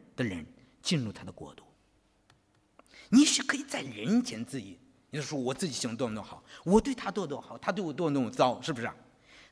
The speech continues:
到神面前的时候，没有一个人能够有这样的自义。可是很多人啊，把这个苦毒放在心里，十几年，甚至几十年。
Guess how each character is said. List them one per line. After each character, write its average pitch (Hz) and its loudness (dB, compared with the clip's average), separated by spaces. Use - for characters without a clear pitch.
到 247 0
神 175 2
面 262 6
前 - -10
的 95 -10
时 - -8
候， - -12
没 175 6
有 285 4
一 320 -4
个 170 0
人 98 -2
能 127 2
够 143 -2
有 98 -8
这 123 -2
样 95 -6
的 95 -12
自 98 -14
义。 120 -14
可 175 0
是 156 2
很 107 -2
多 127 2
人 101 -2
啊， 76 -12
把 131 4
这 120 -6
个 113 -4
苦 - -10
毒 113 -6
放 113 0
在 101 -4
心 - -8
里， 87 -10
十 165 2
几 127 -2
年， 90 -6
甚 175 0
至 135 2
几 107 -6
十 - -4
年。 98 -6